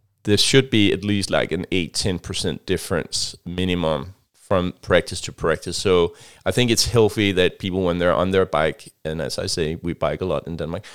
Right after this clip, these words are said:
when they're on their bike, <laughs> that, uh, that they, uh, that they're a little bit unsure about what's gonna happen today. There's a little tiny element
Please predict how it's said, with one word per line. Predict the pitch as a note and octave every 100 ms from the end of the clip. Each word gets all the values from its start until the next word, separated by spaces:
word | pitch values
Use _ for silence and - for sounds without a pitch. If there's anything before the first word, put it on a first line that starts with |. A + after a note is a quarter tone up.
| - _
when | G#2+ A2+
they're | B2 A#2+
on | G#2+ A2+
their | A2+
bike, | A2+ G2+ F#2 D2+ _
<laughs> |
that, | G2+ G#2+ B2 G#2+ - -
uh, | G#2 A#2 - - - -
that | - G#2 G#2 G#2
they, | A#2 G#2+ G#2+
uh, | G#2 G2 G2 G2
that | F#2+ A2 G#2+
they're | C#3
a | C#3+
little | A#3 F#3+
bit | F#3+ F3
unsure | C#3 C#3 - C#3 B2 G2 -
about | F#2 C#2 -
what's | - -
gonna | F2+ F2
happen | F2+ E2+ -
today. | F2 -
There's | - A2 B2
a |
little | A#2+ C3+ C#3+ C#3+ C#3 B2+
tiny | - - A#2 A#2
element | F2+ G2 F#2+ D#2 -